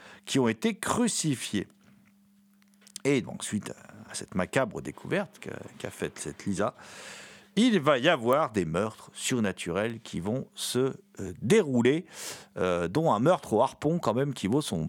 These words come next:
pesant de cacahuètes, hein, euh, qu'on ne voit pas venir. Le premier meurtre, d'ailleurs, je crois, si ma mémoire est bonne. Euh, alors, attention,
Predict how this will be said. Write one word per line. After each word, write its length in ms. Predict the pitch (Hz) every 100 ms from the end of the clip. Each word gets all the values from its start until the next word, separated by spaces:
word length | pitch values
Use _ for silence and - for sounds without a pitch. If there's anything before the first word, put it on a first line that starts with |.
| -
pesant 280 | 160 156 156
de 100 | 117
cacahuètes, 680 | - 165 - 113 110 113 104
hein, 220 | 101 101
euh, 380 | 87 80 76 78
qu'on 180 | - 90
ne 80 |
voit 260 | 95 101 104
pas 140 | 214
venir. 380 | 196 165 123 131
Le 80 | 107
premier 320 | - 151 143
meurtre, 200 | - 113
d'ailleurs, 280 | 139 95 98
je 100 | 85
crois, 240 | 71 127
si 100 | 143
ma 140 | 101 76
mémoire 340 | 90 107 98
est 60 | 85
bonne. 260 | 110 175 180 - - - - -
Euh, 720 | 107 104 101 95 92 87 85 85
alors, 360 | 147 160 101 - _ _ _ _ _ _ _ _ - - - - _ _ _ _ _ -
attention, 580 | 147 - 190 - 233